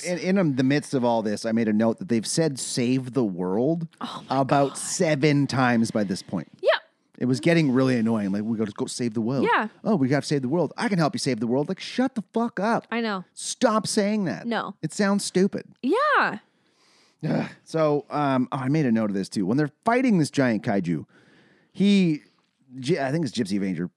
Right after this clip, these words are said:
Speaker 1: Avenger, punches the kaiju. The kaiju catches the punch. Then it's like,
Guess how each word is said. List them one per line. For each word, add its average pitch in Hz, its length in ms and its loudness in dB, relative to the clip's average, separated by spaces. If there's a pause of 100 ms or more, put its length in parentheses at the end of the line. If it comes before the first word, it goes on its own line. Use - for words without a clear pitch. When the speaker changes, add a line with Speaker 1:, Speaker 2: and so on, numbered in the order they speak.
Speaker 1:
Avenger, 95 520 -4 (180)
punches 175 540 2
the 147 100 -2
kaiju. 127 380 2
The 127 80 0
kaiju 233 340 2
catches 214 380 0
the 180 100 4
punch. 139 320 0
Then 135 140 0
it's 131 100 -2
like, 127 180 0